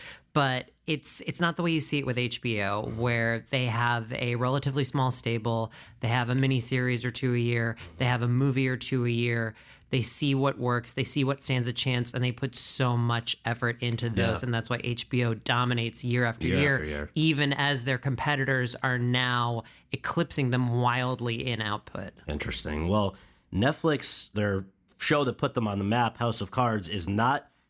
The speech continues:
Speaker 2: Emmys eligible this season, but another show that also lost its star to Me Too related allegations, Amazon's Transparent, is. Do we think that shows like these that have been caught up in all of what's going on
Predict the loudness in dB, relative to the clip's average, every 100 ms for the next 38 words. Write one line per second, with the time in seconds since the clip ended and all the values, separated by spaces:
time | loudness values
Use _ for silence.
0 | -6 0 2 2 0 0 0 2 2 2
1 | 0 2 2 2 2 4 4 2 0 0
2 | 2 2 0 -4 _ -4 2 2 0 0
3 | 0 2 2 2 2 0 -2 0 0 2
4 | 0 0 2 2 0 -2 _ 2 2 2
5 | 2 2 4 2 2 0 -2 -4 0 0
6 | 2 0 0 2 2 0 -8 _ 0 2
7 | 4 2 0 -2 -2 -2 -2 0 0 0
8 | -2 -8 _ _ 0 2 2 -2 -6 -12
9 | _ -4 0 2 0 0 -2 0 -2 0
10 | 2 2 4 0 2 2 4 2 0 -10
11 | -20 _ _ _ -4 -2 0 0 0 0
12 | 2 2 2 0 0 0 0 0 -2 0
13 | 0 2 2 2 0